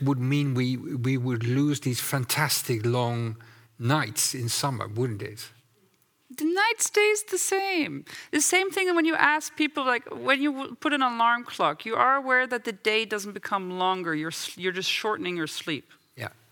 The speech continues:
Speaker 2: And sleep is important for many functions. So that's why the, the, the, the,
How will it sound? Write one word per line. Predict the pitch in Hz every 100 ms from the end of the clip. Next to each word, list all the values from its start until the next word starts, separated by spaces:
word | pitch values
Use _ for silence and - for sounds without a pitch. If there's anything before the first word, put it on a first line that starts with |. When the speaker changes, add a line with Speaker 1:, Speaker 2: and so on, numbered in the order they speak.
| _ _ _
Speaker 2:
And | 170 175
sleep | - 220 208
is | 196
important | 185 - 196 185 -
for | 175
many | 160 160 151
functions. | - 135 - - - -
So | - 185
that's | 196
why | 233
the, | 220 240
the, | 226 240
the, | 247
the, | 240 233 - 127